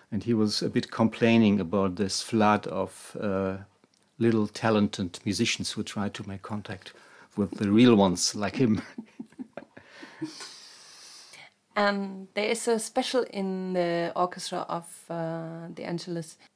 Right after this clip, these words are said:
Speaker 2: Maybe more than one special. One special was the two singers he worked often with.
Speaker 1: Yeah, yeah, he had m-, m-, more,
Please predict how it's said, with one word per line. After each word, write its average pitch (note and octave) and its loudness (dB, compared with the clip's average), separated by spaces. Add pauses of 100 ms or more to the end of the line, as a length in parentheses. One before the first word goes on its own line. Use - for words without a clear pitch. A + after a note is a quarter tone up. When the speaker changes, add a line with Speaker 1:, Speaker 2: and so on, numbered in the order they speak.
(140)
Speaker 2:
Maybe F#3+ 0
more F#3 2
than F3 0
one E3 2
special. F3 -6
One G3 2
special F#3+ -4
was E3+ -6
the E3+ -8
two F3 -8
singers F3+ -2
he E3 -6
worked E3 -8
often E3+ -8
with. B2+ -2
Speaker 1:
Yeah, A2 0
yeah, B2 2
he G2+ 0
had A#2 2
m-, F2+ -6 (160)
m-, B2+ 2
more, C3 8